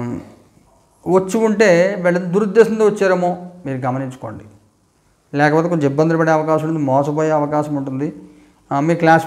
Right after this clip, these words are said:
క్లాస్మేట్ ఎవరో ఉన్నారు, ఒక ఆరు నెలల నుంచి మీతో మాట్లాడలేదు, సడన్గా వచ్చి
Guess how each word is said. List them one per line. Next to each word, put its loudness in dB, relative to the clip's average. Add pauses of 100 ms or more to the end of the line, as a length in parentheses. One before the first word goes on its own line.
క్లాస్మేట్ 0
ఎవరో 2
ఉన్నారు, -2
ఒక -2
ఆరు 4
నెలల -2
నుంచి -6
మీతో -4
మాట్లాడలేదు, -2
సడన్గా 0
వచ్చి -4